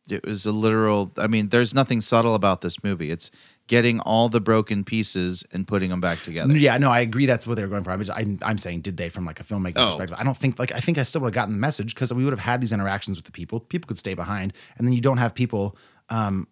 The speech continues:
Speaker 2: like Benedict Wong's character, Tong, who's, like, the big hulking sort of behemoth fella.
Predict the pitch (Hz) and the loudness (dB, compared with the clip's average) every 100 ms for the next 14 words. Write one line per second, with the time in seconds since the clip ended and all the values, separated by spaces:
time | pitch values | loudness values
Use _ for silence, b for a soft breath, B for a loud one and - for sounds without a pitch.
0 | - 113 113 - - 110 104 95 110 147 | -8 -4 -4 -4 -2 0 0 0 0 0
1 | - 87 87 - 139 120 104 b b 120 | -2 -6 -10 0 2 2 -2 b b -2
2 | 110 107 98 104 82 107 107 98 95 - | -2 -2 -4 -4 -2 -4 -2 -2 -2 -6
3 | - 110 98 87 85 104 117 113 98 - | -10 -6 -4 -6 -6 -2 2 0 -2 -8
4 | - _ - _ - 101 101 | -20 _ -20 _ -8 -4 -2